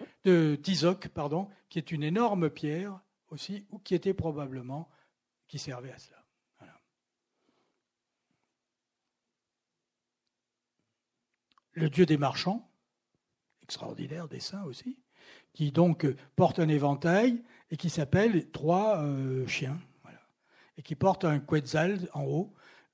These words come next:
Il n'y avait pas de roue, donc pas de char, pas de charrette, et il n'y avait pas d'animaux de trait, pas de chevaux, pas de vaches, pas, enfin pas de bœufs. Donc, euh, c'est tout à fait,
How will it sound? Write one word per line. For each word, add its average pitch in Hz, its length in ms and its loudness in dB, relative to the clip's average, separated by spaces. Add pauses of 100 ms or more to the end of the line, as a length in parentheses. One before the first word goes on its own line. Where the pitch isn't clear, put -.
(100)
Il 214 120 2
n'y 226 100 4
avait 175 220 2
pas 160 420 -2 (160)
de 127 600 -8
roue, 247 440 -2 (480)
donc 139 320 -8
pas 139 120 -10
de 123 100 -12
char, - 540 -16
pas 143 100 -16
de 120 140 -18
charrette, - 500 -20 (480)
et 175 120 -4
il 165 60 -2
n'y 156 100 -2
avait 147 180 -4
pas 202 260 -6
d'animaux 151 440 -4
de 175 120 -4
trait, - 380 -12 (1160)
pas 180 120 -8
de 160 120 -6
chevaux, 165 460 -12 (340)
pas 170 120 -14
de 165 100 -10
vaches, 196 360 -14
pas, 165 220 -16
enfin 151 220 -10
pas 165 140 -8
de 175 100 -2
bœufs. 185 260 -12 (640)
Donc, 185 320 -2
euh, 143 140 -6
c'est - 240 -14 (280)
tout - 160 -10
à 160 100 -8
fait, 254 360 -4